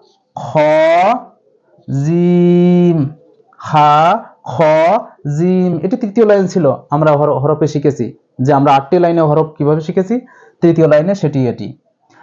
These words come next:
তাহলে হা জবর হা, হা জের হি, হা পেশ হু, হা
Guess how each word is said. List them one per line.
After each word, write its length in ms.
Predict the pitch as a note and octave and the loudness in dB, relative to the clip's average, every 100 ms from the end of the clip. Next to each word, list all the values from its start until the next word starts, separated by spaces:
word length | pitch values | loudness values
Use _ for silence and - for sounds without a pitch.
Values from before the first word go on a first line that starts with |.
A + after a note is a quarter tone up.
| - | -4
তাহলে 160 | C#3 C#3+ | 0 0
হা 320 | - D#3 E3+ | 0 2 2
জবর 280 | F3+ F3 D3+ | 2 0 0
হা, 280 | C3+ F3 F#3 G#3+ - | 0 0 0 -2 -10
হা 280 | - - E3 | -14 -2 0
জের 240 | E3+ E3 D3 | 0 0 0
হি, 440 | C3+ F#3+ G3 A3 - - | -2 -2 -2 -4 -14 -20
হা 220 | - D#3 D#3 | -2 0 0
পেশ 180 | D#3 D#3 D3 - | 0 -2 -2 -2
হু, 100 | D#3+ C3 - - | 0 0 -4 -20
হা 300 | - D3+ D3+ | -8 0 2